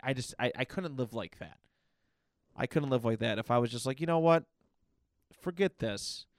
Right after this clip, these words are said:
You know, forget this possible once-in-a-lifetime opportunity to go see this or do that. I'm gonna just gonna go to work.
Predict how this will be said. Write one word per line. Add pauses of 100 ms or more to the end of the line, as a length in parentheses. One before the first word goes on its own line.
(460)
You
know,
forget
this (200)
possible
once-in-a-lifetime
opportunity
to
go
see
this
or
do
that. (720)
I'm
gonna
just
gonna
go
to
work.